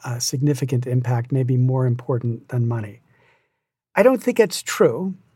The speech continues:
but I do think it's a, an extremely interesting question. And I think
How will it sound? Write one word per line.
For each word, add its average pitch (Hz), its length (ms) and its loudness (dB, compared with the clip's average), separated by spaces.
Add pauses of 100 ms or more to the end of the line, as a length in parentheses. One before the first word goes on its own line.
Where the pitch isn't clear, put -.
(1000)
but 160 180 2
I 165 80 4
do 220 140 0
think 220 220 0
it's 190 140 0
a, 147 320 2 (180)
an 147 200 2
extremely 143 960 0 (180)
interesting 127 760 -2
question. 127 580 -6 (640)
And 147 160 2
I 151 140 2
think 185 260 -2